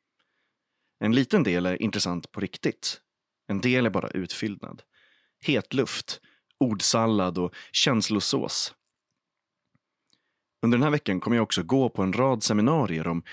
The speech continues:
olika ämnen som jag tycker är kul och intressanta. Eller att upplägget verkar så kul.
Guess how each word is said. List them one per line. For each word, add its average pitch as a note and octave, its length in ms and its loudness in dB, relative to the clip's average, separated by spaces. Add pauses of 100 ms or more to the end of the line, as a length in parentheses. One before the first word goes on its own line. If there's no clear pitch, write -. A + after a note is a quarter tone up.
(180)
olika B2+ 380 2
ämnen E2+ 300 -2
som G#2 140 -2
jag A2 120 0
tycker F#2+ 180 -4
är F2 40 -6
kul G2 500 -2
och F2 320 -2
intressanta. G2+ 760 -4 (520)
Eller A2 220 2
att F#2 140 -2
upplägget A2+ 640 -2
verkar E2+ 260 -4
så - 140 -4
kul. - 320 -10